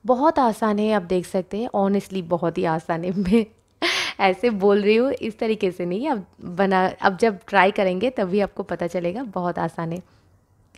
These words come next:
और कलर मैं यहाँ, अ, ऑरेंज कलर यूज़ कर रही हूँ, वाइट के, येलो के ऊपर ऑरेंज,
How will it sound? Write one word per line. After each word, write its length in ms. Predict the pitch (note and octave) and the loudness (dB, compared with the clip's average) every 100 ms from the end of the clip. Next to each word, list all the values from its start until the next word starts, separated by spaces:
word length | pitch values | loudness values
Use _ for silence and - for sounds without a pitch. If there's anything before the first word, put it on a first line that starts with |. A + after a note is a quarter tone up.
| _ - - - | _ -20 -20 -4
और 120 | - G3+ | 0 0
कलर 340 | - A#3+ C#4+ | 4 4 4
मैं 160 | D4+ D#4 | 2 0
यहाँ, 460 | D#4 D#4 E4+ E4+ B3 | 0 2 2 0 2
अ, 40 | |
ऑरेंज 540 | A3+ A3 G3 G3+ A#3+ | 0 2 4 4 2
कलर 240 | - B3+ A#3+ | 0 0 2
यूज़ 260 | G#3 G#3 | 0 -2
कर 160 | - G3 | -2 -2
रही 80 | F#3 | 0
हूँ, 200 | B3+ C4+ | -2 0
वाइट 280 | G#3+ G3 - | 2 0 -2
के, 120 | - | -6
येलो 320 | G3+ F#3+ F#3+ | 0 2 2
के 140 | F#3+ G#3 | 0 -2
ऊपर 200 | G3+ G3+ | -2 0
ऑरेंज, 440 | F#3+ F#3 G3+ - | 0 0 -2 -6